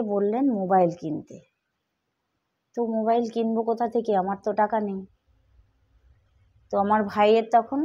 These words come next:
একটু ভালো কাজ ছিল, তো আমার ভাইকে গিয়ে বললাম, "ভাই, তোর কাছে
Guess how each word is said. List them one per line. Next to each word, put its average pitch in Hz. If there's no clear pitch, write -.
একটু 262
ভালো 226
কাজ 220
ছিল, 202
তো -
আমার 190
ভাইকে 190
গিয়ে 190
বললাম, 190
"ভাই, 208
তোর -
কাছে 180